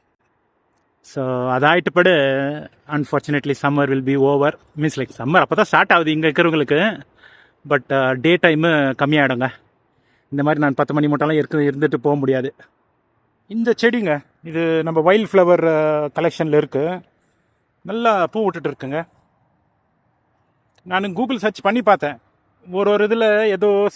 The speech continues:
ஸ்னோ ரோஸ்ன்றாங்க, ஒரு kind of snow ரோஸ்ன்றாங்க.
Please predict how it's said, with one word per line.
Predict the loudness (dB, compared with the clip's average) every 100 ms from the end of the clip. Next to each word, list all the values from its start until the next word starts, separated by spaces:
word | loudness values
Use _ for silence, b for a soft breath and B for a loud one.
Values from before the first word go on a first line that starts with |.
| -4
ஸ்னோ | -2 2 2 4
ரோஸ்ன்றாங்க, | 4 4 0 -2 0 0 2 0 0 -4 -2
ஒரு | -2 -2
kind | -2
of | -2 -4
snow | -2 0
ரோஸ்ன்றாங்க. | 0 -2 -4 -6 -4 -6